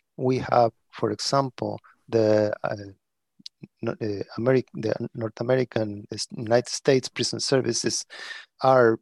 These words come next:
really, uh, focused in security, in avoid riots, in avoid escape.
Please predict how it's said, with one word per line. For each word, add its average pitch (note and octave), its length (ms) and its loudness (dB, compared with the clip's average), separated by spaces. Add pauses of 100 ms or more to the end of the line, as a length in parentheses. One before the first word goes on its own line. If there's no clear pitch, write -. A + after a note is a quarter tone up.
really, A#2+ 600 0
uh, A#2+ 120 -2
focused - 720 -2
in C3+ 440 -2 (120)
security, A2+ 960 -4
in B2 400 -4 (140)
avoid A#2+ 460 0
riots, A2+ 720 4
in B2 220 -6
avoid A2 420 -2
escape. A#2+ 600 -4